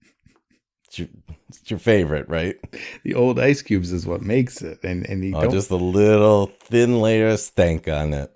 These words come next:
Speaker 2: Oh, yeah, don't, don't forget the splash of, uh, blue Gatorade.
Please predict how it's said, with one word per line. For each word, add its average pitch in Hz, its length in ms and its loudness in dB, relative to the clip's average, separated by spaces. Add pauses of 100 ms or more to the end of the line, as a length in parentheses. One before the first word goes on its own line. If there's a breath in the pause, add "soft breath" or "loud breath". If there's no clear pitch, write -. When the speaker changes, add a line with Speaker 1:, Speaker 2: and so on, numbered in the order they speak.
(100)
Speaker 2:
Oh, 117 180 6
yeah, 107 300 4
don't, 113 400 -4
don't 139 180 -2
forget 196 320 -6
the 185 100 -4
splash - 600 -4
of, 185 260 -2
uh, 185 280 2
blue 170 460 4
Gatorade. 139 680 2